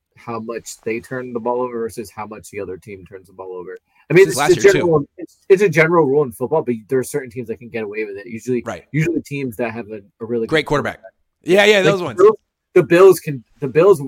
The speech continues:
Speaker 1: have won games with turning the ball over more than the opponents. Um,
Speaker 2: Sure, Chiefs
Speaker 1: I
Speaker 2: have
Speaker 1: believe
Speaker 2: too.
Speaker 1: Yeah, the Chiefs have too.
Speaker 2: Yeah,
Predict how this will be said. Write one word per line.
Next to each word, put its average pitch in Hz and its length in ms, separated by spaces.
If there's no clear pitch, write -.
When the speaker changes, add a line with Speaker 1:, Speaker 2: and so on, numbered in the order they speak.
Speaker 1:
have 131 140
won 131 240
games 117 460
with 113 160
turning 120 180
the 107 40
ball 110 160
over 107 100
more 107 160
than 101 140
the 101 80
opponents. 98 520
Um, 98 340
Speaker 2:
Sure, 175 160
Chiefs 165 240
Speaker 1:
I 160 60
Speaker 2:
have 139 120
Speaker 1:
believe 120 180
Speaker 2:
too. - 40
Speaker 1:
Yeah, 110 220
the 101 80
Chiefs 120 240
have 110 180
too. 101 100
Speaker 2:
Yeah, 85 80